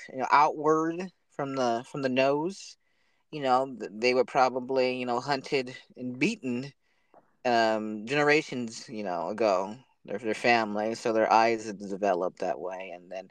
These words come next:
if you see humans' eyes that are too close, then they're probably predators. Not in that weird type of way, but just,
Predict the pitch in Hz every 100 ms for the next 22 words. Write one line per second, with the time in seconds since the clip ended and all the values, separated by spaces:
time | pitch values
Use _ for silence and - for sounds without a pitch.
0 | - - - 113 120 - 131 - 143 135
1 | 131 120 127 131 127 120 117 - 139 -
2 | - 220 131 139 - 123 120 120 139 120
3 | 123 - 165 180 117 104 104 - - -
4 | - 202 226 202 196 185 143 127 139 143
5 | - 139 - 135 135 135 131 123 110 107
6 | 127 127 - - -